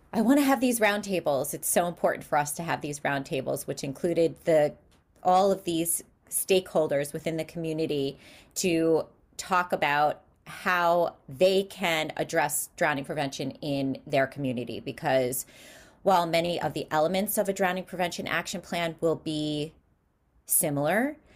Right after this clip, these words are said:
each community is, ha-, first of all, they have different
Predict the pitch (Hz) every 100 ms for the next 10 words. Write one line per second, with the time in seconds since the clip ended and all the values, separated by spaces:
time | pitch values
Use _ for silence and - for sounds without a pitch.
0 | _ _ _ _ _ - 196 196 - 180
1 | 170 160 165 190 - - 165 151 151 147
2 | - - - 165 175 - - - 170 180
3 | - 139 131 135 156 151 - 139 - 139